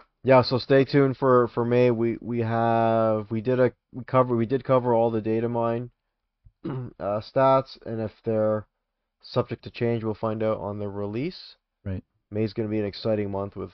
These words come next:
Speaker 1: um, <clears throat> new, new, this new effect of the top cards, and of course, High Ev-, Evolutionary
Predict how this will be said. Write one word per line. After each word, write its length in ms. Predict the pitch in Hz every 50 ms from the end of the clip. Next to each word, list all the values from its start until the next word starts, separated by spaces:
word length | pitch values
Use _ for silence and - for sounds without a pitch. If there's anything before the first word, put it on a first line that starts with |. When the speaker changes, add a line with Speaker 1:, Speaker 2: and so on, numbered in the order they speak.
| _ 107
Speaker 1:
um, 360 | 95 95 92 92 98 101 - _ _ _ _ _ _ -
<clears throat> 100 | - - 143 127 131 117 101 - - _ _ _ 85 101
new, 340 | 104 110 113 113 110 107 - -
new, 280 | 98 110 113 107 -
this 180 | 87 98 92 -
new 180 | 107 107 107 101
effect 380 | 92 - 104 98 98 - -
of 120 | 92 92 90
the 80 | 92
top 280 | - 110 107 107 - -
cards, 320 | 107 104 101 101 98 98
and 180 | 95 92 90 -
of 240 | - - 90 - _
course, 260 | - 101 95 90 -
High 200 | - - 92 92
Ev-, 220 | 90 92 104 - _ - -
Evolutionary 840 | 87 92 98 92 92 92 - - 87 82 78 80 76 73 - -